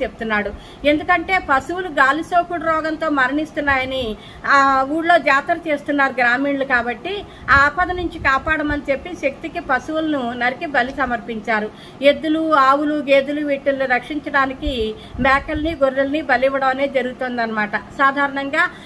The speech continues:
ఈ పశువులు నరికే పని ఊరుకుమ్మరి చేస్తాడని ముత్తేవి రవీంద్రనాథ్ గారు తెనాలి రామలింగ కవి శాస్త్రీయ పరిశోధన అనేటువంటి పుస్తకంలో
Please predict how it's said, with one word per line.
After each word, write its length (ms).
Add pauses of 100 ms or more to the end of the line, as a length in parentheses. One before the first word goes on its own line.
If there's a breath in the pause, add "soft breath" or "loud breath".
(140 loud breath)
ఈ 80
పశువులు 440
నరికే 300
పని 260
ఊరుకుమ్మరి 540
చేస్తాడని 840 (240 loud breath)
ముత్తేవి 480
రవీంద్రనాథ్ 680
గారు 260
తెనాలి 500
రామలింగ 440
కవి 320
శాస్త్రీయ 500
పరిశోధన 520
అనేటువంటి 460
పుస్తకంలో 520